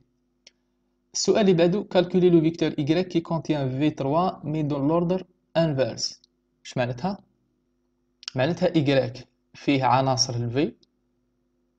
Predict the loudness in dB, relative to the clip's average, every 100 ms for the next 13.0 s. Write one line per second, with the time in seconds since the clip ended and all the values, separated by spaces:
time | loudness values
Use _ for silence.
0 | _ _ _ _ -6 -4 -4 -6 -8 -10
1 | -10 -10 _ _ _ _ _ _ _ _
2 | -4 0 0 0 -6 -6 -4 -4 0 0
3 | 0 -6 -6 -4 -2 -2 -2 -4 -6 -8
4 | -10 -10 -6 -6 -2 -2 -2 -4 -2 -2
5 | -2 -2 -4 -2 -2 0 2 0 -2 -4
6 | -4 -4 -2 -2 -4 -10 _ _ _ -2
7 | 2 4 4 2 0 -2 -2 -4 -4 -2
8 | -2 -4 -4 -4 0 0 2 2 4 4
9 | 2 2 0 0 -2 0 0 0 0 -2
10 | -6 -12 _ _ -4 -4 -4 -10 -8 -10
11 | -10 -14 -20 _ _ _ _ 0 2 2
12 | 0 0 2 0 2 0 -2 -4 -2 -4